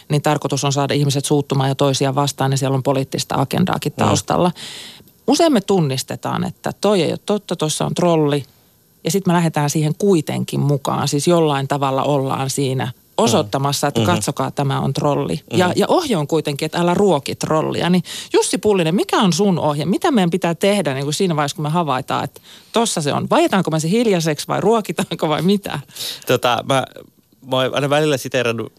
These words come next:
Speaker 2: internetin to-, tota, edesmenneen presidentti Mauno Koiviston takai alun perin ollutta, ollutta sitaattia, että ei pidä provosoitua silloin, kun provosoidaan. Ja se sopii aika hyvin, <laughs> hyvin myös näihin trolleihin. Et, et yleensä semmonen niinku,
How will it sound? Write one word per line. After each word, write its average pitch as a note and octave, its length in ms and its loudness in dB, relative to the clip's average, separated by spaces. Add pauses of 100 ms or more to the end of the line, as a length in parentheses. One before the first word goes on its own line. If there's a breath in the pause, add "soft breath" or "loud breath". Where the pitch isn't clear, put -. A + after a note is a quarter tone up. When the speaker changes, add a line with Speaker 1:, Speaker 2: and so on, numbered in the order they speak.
(100)
Speaker 2:
internetin A2+ 600 -8 (140)
to-, A2 120 -6
tota, G#2 300 -8
edesmenneen G#2+ 580 -8
presidentti A2 520 -6
Mauno A2+ 280 0
Koiviston A2+ 580 0 (280)
takai G2 300 -2
alun G2 240 -2
perin - 240 -4
ollutta, G2+ 420 -2
ollutta G#2+ 280 -4
sitaattia, G#2 480 -2
että - 120 -4
ei G2+ 80 0
pidä G#2 180 -2
provosoitua G#2+ 800 0
silloin, G2 320 -2
kun F#2+ 140 -4
provosoidaan. G2 880 0 (520 loud breath)
Ja - 60 -6
se G2+ 140 -4
sopii G#2 400 -2
aika F#2+ 220 -2
hyvin, G2+ 360 -2 (160)
<laughs> - 160 -8
hyvin A#2+ 220 2
myös G#2 280 -2
näihin A2 360 -2 (640 loud breath)
trolleihin. G2+ 800 0 (280)
Et, - 220 -10
et - 160 -8
yleensä A2+ 400 -2
semmonen G2+ 360 -2
niinku, F#2+ 400 -2